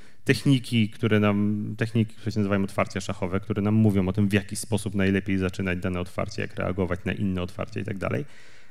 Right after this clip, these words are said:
ale to nie jest proste. Tak jak B D D nie jest proste. No mamy p-, przykład z innego narzędzia, który jest związany z B D D bardzo, czyli z P H P spekiem.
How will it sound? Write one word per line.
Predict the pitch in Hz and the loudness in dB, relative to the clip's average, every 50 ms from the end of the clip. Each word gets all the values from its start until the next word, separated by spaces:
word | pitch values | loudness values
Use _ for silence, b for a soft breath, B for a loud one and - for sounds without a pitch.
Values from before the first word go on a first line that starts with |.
| B B - | B B -2
ale | - 147 202 226 | 0 2 2 2
to | - - 147 | 2 4 4
nie | 120 95 | 6 6
jest | 98 123 - | 4 4 0
proste. | - - 143 113 - - - - - - - - - - - - - - - - - - - - - - - - - - - - - - - - - - - - - - - - | 2 4 4 4 4 2 -4 -6 -8 -8 -12 -14 -14 -14 -14 -14 -14 -14 -14 -14 -14 -14 -14 -14 -14 -14 -14 -14 -14 -14 -14 -14 -14 -14 -14 -14 -14 -14 -14 -14 -14 -14 -12 -10
Tak | - 110 113 | -8 -8 -6
jak | 120 120 127 | -6 -6 -6
B | 151 175 | -4 -2
D | 190 190 | -2 0
D | 160 131 110 | 2 2 2
nie | 98 107 | 2 2
jest | - - - - | -2 -6 -8 -8
proste. | - - - - - - - - B B B B B B B - b b b b b b b b b b b b b b - | -10 -10 -10 -10 -10 -12 -12 -14 B B B B B B B -14 b b b b b b b b b b b b b b 2
No | 127 | 4
mamy | 123 120 117 110 | 4 6 6 4
p-, | - - - - | 2 0 -8 -6
przykład | - - 143 135 131 120 113 | 0 0 2 4 4 2 2
z | 117 | 2
innego | 120 127 120 110 107 101 | 2 4 4 6 6 6
narzędzia, | 95 92 98 95 92 98 92 | 6 4 4 2 2 2 -2
który | - - - 101 95 95 | -2 -2 -2 2 2 4
jest | 92 92 95 | 2 2 0
związany | 101 101 101 95 92 92 92 95 | -2 0 0 0 2 2 2 0
z | 92 95 | 0 0
B | 95 98 92 | -2 -2 -2
D | 92 95 | -2 -2
D | 92 92 | -2 -2
bardzo, | 90 85 90 95 90 95 | -2 -2 -4 -2 -4 -6
czyli | - - 107 95 | -6 -4 -4 -4
z | - | -2
P | - 104 | -2 -2
H | - - | -2 -2
P | - - 101 | -4 -4 -4
spekiem. | - - - - - - | -4 -4 -10 -10 -10 -10